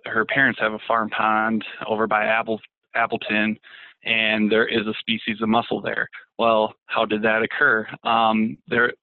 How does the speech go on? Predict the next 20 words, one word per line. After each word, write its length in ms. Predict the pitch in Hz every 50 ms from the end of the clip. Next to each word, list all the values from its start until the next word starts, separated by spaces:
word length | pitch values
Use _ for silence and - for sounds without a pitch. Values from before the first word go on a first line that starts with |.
| _ -
you 100 | 120 113
know, 180 | 117 120 131
the, 380 | 120 117 117 117 117 120 120 117 - - _ -
there 160 | 113 117 113
were 120 | 120 117
probably, 540 | - - 123 117 113 113 113 113 113 113 - _ - - - - _ _ _ _ _ -
um, 420 | 113 110 107 107 110 110 113 110 -
birds, 420 | 113 117 117 117 117 117 113 110 - - - - - - - - - - - -
um, 440 | 110 110 110 107 107 107 110 101 - - _ _ _ _ _ -
ducks, 340 | 120 117 113 110 - - - - - - - - - - _ _ _ _ _ _ _ -
or 240 | 117 113 113 110
maybe 260 | 110 117 113 113 110 113
even 200 | 113 110 107 110
a 60 | 110
muskrat, 580 | 110 113 117 113 - - - 117 110 110 113 113
which 200 | 113 110 107 - - - -
these 180 | 117 113 107 107
young, 460 | 113 113 113 117 117 117 117 117 110 - -
tiny, 480 | 117 117 113 113 113 113 110 107 101 - _ - - - _ _ _ -
microscopic 680 | 127 123 - - 110 - - - 117 117 110 - 107 104